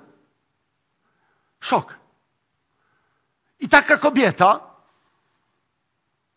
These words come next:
przyszła do Jezusa. Przyniosła ten alabastrowy słoik.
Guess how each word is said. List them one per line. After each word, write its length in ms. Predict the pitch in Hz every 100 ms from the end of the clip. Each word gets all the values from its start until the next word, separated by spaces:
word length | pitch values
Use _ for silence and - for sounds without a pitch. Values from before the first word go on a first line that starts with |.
| _ _
przyszła 400 | - 294 - 240
do 100 | 233
Jezusa. 500 | 233 208 233 - 107 - _ _ _ _ _ _ _ _ _ _ _ _ _ _ _ _ _ -
Przyniosła 1040 | - 262 277 330 - - 185 247 311 - _ _ _ _ _ _ -
ten 320 | 247 240 240 -
alabastrowy 800 | 269 277 262 190 - 269 262 269
słoik. 680 | - 302 277 135 120 -